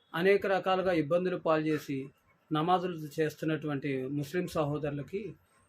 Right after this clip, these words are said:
ఆలోచించాలనేటటువంటి ఉద్దేశంతోనే నేను ఈ వీ-, ఈరోజు ఈ వీడియో చేయడం జరుగుతుంది. ప్రియమైన ముస్లిం సహోదరులారా, మీరు రోడ్లు బ్లాక్ చేసి, ఆ,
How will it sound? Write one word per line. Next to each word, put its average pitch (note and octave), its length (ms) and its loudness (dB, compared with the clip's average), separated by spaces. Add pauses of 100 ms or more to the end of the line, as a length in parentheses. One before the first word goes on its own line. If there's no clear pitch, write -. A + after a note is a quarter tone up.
(360)
ఆలోచించాలనేటటువంటి D#3+ 1300 0
ఉద్దేశంతోనే D#3 680 -2
నేను E3 180 0
ఈ C#3+ 140 0
వీ-, C#3+ 240 -2
ఈరోజు D#3 280 2
ఈ D3 140 0
వీడియో D3 320 0
చేయడం C#3 380 -4
జరుగుతుంది. C3+ 580 -6 (600)
ప్రియమైన F#3+ 280 4
ముస్లిం F#3 340 -2
సహోదరులారా, D#3 680 0 (600)
మీరు F#3+ 220 6
రోడ్లు F#3+ 380 4
బ్లాక్ F3+ 380 2
చేసి, D#3+ 460 -2 (500)
ఆ, D#3 420 2